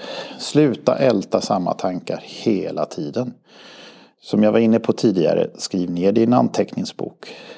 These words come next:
så att du har det. Då kan du strukturera upp det och, och titta på det och, eh, kort.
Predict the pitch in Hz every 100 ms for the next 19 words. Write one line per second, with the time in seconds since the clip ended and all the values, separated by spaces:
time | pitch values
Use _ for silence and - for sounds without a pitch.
0 | - _ _ - 98 - 95 98 - 98
1 | 78 90 - 107 - 98 101 - 113 -
2 | 120 117 117 110 - - 95 87 - -
3 | _ _ - - 101 - - - 90 104
4 | 90 87 - - - - - - - -
5 | - 92 90 87 - 110 - -